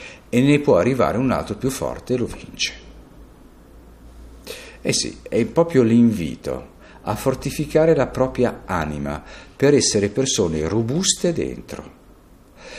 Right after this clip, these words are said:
resistenti anche agli attacchi più diffamanti. L'abbassare la guardia da un punto di vista spirituale può provocare l'accesso del male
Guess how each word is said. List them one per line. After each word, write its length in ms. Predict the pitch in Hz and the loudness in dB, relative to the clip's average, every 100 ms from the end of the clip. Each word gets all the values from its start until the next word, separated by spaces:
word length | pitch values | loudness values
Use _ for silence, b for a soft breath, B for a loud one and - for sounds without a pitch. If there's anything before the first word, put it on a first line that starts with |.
| B | B
resistenti 1160 | - 104 139 139 139 - 131 90 71 71 90 95 | -8 -4 -2 2 2 2 4 4 2 -6 -4 0
anche 400 | 139 113 87 95 | 2 0 0 -2
agli 160 | 92 | 0
attacchi 540 | 107 - 175 175 - 143 | -2 -4 -6 -6 -4 -8
più 340 | - 139 151 - | -4 -4 -4 -6
diffamanti. 1300 | 104 139 - - 120 104 69 64 120 - 71 - - - - _ - - - - - - B B B B | -8 -6 -8 -2 -2 0 -4 -8 -12 -10 -10 -12 -18 -20 -20 _ -20 -20 -20 -20 -20 -20 B B B B
L'abbassare 540 | 76 87 - 113 120 | -2 0 2 4 4
la 120 | 104 | 4
guardia 440 | 90 110 92 82 78 | 2 2 2 0 -2
da 80 | |
un 120 | 62 - | -4 -2
punto 320 | 123 123 87 | 0 0 -2
di 100 | 78 | -4
vista 340 | 90 107 - | -4 -2 -2
spirituale 840 | - - 123 156 98 62 60 90 127 B B B | -4 -2 -2 0 -2 -4 -4 -6 -8 B B B
può 220 | 135 - | 0 0
provocare 840 | - 139 143 - 95 67 73 78 - | 2 2 2 -2 -2 -2 -4 -8 -8
l'accesso 1000 | 92 87 85 - - 151 - - - 143 | -6 -4 -4 -4 -2 -2 0 0 0 0
del 300 | 101 98 90 | 0 -2 -2
male 460 | 78 65 65 64 | -4 -4 -6 -8